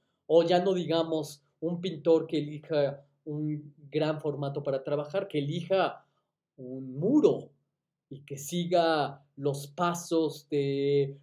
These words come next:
Manuel Felgueres como muralista o como, eh, Chávez Morado, en fin, tantos ejemplos que podamos encontrar que pasan del gran formato al pequeño,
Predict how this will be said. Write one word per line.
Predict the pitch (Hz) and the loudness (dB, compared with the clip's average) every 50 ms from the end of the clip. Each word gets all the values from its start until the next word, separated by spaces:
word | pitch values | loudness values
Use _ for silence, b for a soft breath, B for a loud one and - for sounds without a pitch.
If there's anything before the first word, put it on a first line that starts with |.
| _ _ _ | _ _ _
Manuel | 131 143 143 143 175 185 180 | -8 -6 -2 0 0 0 0
Felgueres | 180 - 165 160 156 165 165 165 160 147 143 143 - - - _ _ | 0 0 -2 -2 0 2 2 4 4 2 0 -2 -6 -12 -20 _ _
como | - 135 135 123 120 117 | -10 -8 -8 -8 -12 -14
muralista | 117 131 135 131 131 131 151 180 190 - - _ - 147 139 139 143 - - | -12 -10 -8 -8 -6 -6 -6 -8 -8 -10 -8 _ -4 -4 -4 -4 -6 -4 2
o | 185 175 175 175 175 180 180 175 180 - - - _ _ _ | 4 6 8 8 8 8 8 6 4 0 -8 -20 _ _ _
como, | - 160 170 170 160 160 160 160 160 156 156 156 160 156 143 143 147 _ _ _ - | 0 2 4 4 4 2 0 -2 -2 0 0 0 -2 -4 -6 -10 -18 _ _ _ -12
eh, | 160 147 139 135 127 123 123 123 120 123 - _ | -10 -10 -8 -8 -8 -8 -10 -12 -14 -16 -16 _
Chávez | - 196 190 170 175 170 156 | 0 0 2 2 2 0 0
Morado, | 143 139 143 151 156 156 143 143 135 135 b b b b b b | 0 0 2 2 0 0 0 0 -2 -2 b b b b b b
en | - 247 254 | -6 -6 -4
fin, | - 294 262 196 - - - - _ _ _ | -2 -2 -4 -4 -6 -10 -14 -18 _ _ _
tantos | - 180 185 185 180 - - 151 143 - - - _ _ | 2 2 2 2 0 -2 -4 -4 -4 -6 -10 -20 _ _
ejemplos | - 156 139 139 151 143 139 143 143 - | -8 -8 -6 -6 -6 -6 -6 -6 -8 -8
que | - 143 | -10 -10
podamos | - 131 131 131 131 143 143 139 143 | -8 -8 -8 -6 -6 -8 -10 -10 -10
encontrar | 143 127 - 135 139 143 - 156 156 151 151 b b b b _ _ | -12 -12 -12 -14 -12 -4 -2 0 0 0 -2 b b b b _ _
que | - 196 185 170 - - - - _ _ _ _ _ _ _ _ _ _ _ _ _ _ _ | 0 2 2 2 0 -4 -12 -18 _ _ _ _ _ _ _ _ _ _ _ _ _ _ _
pasan | - 175 170 165 160 - - 151 139 139 127 - _ _ _ _ - | 2 2 4 4 2 0 -4 -6 -6 -6 -10 -14 _ _ _ _ -6
del | 139 147 143 143 151 151 147 | -4 -2 0 0 0 0 2
gran | 175 190 247 320 330 - | 4 4 4 4 2 2
formato | - 160 151 135 - 139 131 127 131 - 156 190 - - - | 0 0 0 0 -2 -4 -6 -8 -6 -6 -6 -6 -6 -8 -10
al | 139 131 135 135 | -10 -10 -10 -8
pequeño, | - 147 139 143 - 202 190 180 170 156 151 190 302 330 | -8 -8 -6 -2 2 2 4 4 2 0 -2 -2 -4 -6